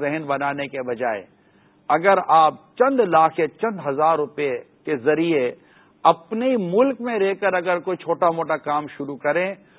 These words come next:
تو ہو سکتا ہے کہ آپ کو اللہ تعالیٰ اس کام میں ایسی برکت دے کہ آپ کی چھوٹی سی کیپٹل، جس کو سرمایہ کہتے ہیں، چھوٹا سا کیپٹل، چاہے وہ لاکھ کا ہو، ڈیڑھ لاکھ کا ہو، پچاس ہزار کا ہو، دو لاکھ کا ہو، اس سے اللہ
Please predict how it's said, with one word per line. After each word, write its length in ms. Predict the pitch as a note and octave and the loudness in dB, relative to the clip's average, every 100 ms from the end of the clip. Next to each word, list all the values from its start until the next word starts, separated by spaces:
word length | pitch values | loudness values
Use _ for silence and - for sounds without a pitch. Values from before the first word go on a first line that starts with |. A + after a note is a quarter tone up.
| _ - | _ -8
تو 60 | |
ہو 240 | A#2 F#3 A3 | 2 4 4
سکتا 440 | F#3 E3+ E3+ D3+ | 0 0 0 2
ہے 220 | C#3+ E3 | 0 -2
کہ 220 | - E3+ D3+ | -4 -6 -2
آپ 340 | C#3+ D#3+ E3+ - | 0 0 0 -2
کو 120 | D#3 | 0
اللہ 240 | D3 D#3 D3+ | 2 0 0
تعالیٰ 420 | C3+ D3 D3+ D3 | -2 0 0 -2
اس 140 | D3 | -2
کام 240 | - C#3+ D3+ | 0 0 0
میں 80 | D3 | -4
ایسی 240 | D3+ A3 | -4 -4
برکت 500 | G3 D#3+ - C#3+ B2+ | -2 -2 -2 -4 -2
دے 200 | D3 F#3 - _ _ _ | -2 -2 -8 _ _ _
کہ 100 | E3+ E3 | -6 0
آپ 380 | C#3+ E3+ F#3+ - | 6 6 6 0
کی 160 | G3 G3 | -10 -10
چھوٹی 600 | - - F#3 F#3+ C4 A#3+ - | -12 -2 0 0 -2 -4 -4
سی 200 | A#3 A3 - _ _ _ _ _ _ _ _ _ | -6 -6 -10 _ _ _ _ _ _ _ _ _
کیپٹل، 520 | G#3 G3+ A#3 G#3 F3 | 4 6 4 4 2
جس 160 | D3+ - | 0 -6
کو 120 | E3+ | -6
سرمایہ 480 | - D3 D#3 F3 E3 | -2 -2 2 2 0
کہتے 300 | C#3+ C3 C3 | -2 -6 -6
ہیں، 140 | A#2+ C3+ _ _ _ _ - | -8 -10 _ _ _ _ -2
چھوٹا 280 | G3 G#3+ G3+ | 2 2 2
سا 100 | G3+ | 0
کیپٹل، 520 | D#3 D3 D#3+ E3 D#3+ | 0 0 0 -2 -2
چاہے 160 | E3 | 0
وہ 60 | D3+ | -2
لاکھ 380 | C#3 C#3 E3 - | 2 4 2 2
کا 100 | D3 | -2
ہو، 120 | D3 | 0
ڈیڑھ 260 | C#3 D#3 D#3 | 0 -2 0
لاکھ 300 | D3 C#3+ - | -2 -2 -2
کا 60 | |
ہو، 60 | C#3+ | -2
پچاس 380 | C#3+ C#3+ E3 C#3+ | -2 -4 -2 -2
ہزار 260 | C3+ C3+ | -2 -2
کا 180 | C3+ C3+ | -2 -2
ہو، 180 | B2+ C3+ | -2 0
دو 200 | C#3 G#3 | -2 0
لاکھ 280 | D#3 C#3 - | 0 -2 -2
کا 100 | B2 | -2
ہو، 360 | B2+ - - _ _ _ | -2 -4 -10 _ _ _
اس 140 | - E3+ | -6 -2
سے 100 | G3 | 0
اللہ 220 | E3 D#3 | 2 2